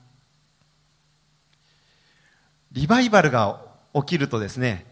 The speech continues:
たくさんの人が来ますから、教会は効率的にある意味で大きくなっていくわけです。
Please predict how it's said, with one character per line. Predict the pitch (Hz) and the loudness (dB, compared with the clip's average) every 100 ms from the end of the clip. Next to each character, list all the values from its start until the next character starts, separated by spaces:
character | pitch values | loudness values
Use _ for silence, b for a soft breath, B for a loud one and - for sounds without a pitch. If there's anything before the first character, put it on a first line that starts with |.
| _ | _
た | - 143 | -2 -2
く | |
さ | - 277 | 2 2
ん | 269 | 4
の | 196 | 0
人 | - | 0
が | 131 | -4
来 | - 135 | -2 -2
ま | 147 | -4
す | - | -4
か | 123 | -4
ら、 | 117 95 b b | -4 -4 b b
教 | - 175 220 | 4 6 6
会 | 214 202 190 | 6 2 4
は | 202 | 2
効 | - - 185 247 | 0 0 2 2
率 | 262 226 | 0 -6
的 | - 247 240 | -6 -6 -4
に | 247 | 0
あ | 233 | 0
る | 247 | 0
意 | |
味 | 170 | -4
で | 131 | -4
大 | 104 202 | 0 2
き | 220 | 0
く | - | 0
な | 254 | 2
っ | 180 | 2
て | 139 | 0
い | |
く | 120 | 2
わ | 151 | 2
け | 156 | 2
で | 113 92 | -2 -10
す。 | - - | -14 -20